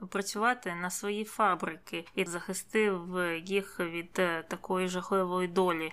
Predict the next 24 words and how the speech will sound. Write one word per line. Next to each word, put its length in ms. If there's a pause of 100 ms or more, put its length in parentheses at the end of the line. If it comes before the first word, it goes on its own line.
(120)
І 300
за 180
мотивами 600
життя 800
Оскара 480
Шиндлера 720
у 340
дев'яносто 420
третьому 420
році 420
якраз 520
і 260 (340)
зняли 880
фільм, 520
художній 540
фільм 440
під 160
назвою 420
«Список 520
Шиндлера». 600 (120)
Режисером 840
був 260
Стівен 520
Спілберг, 840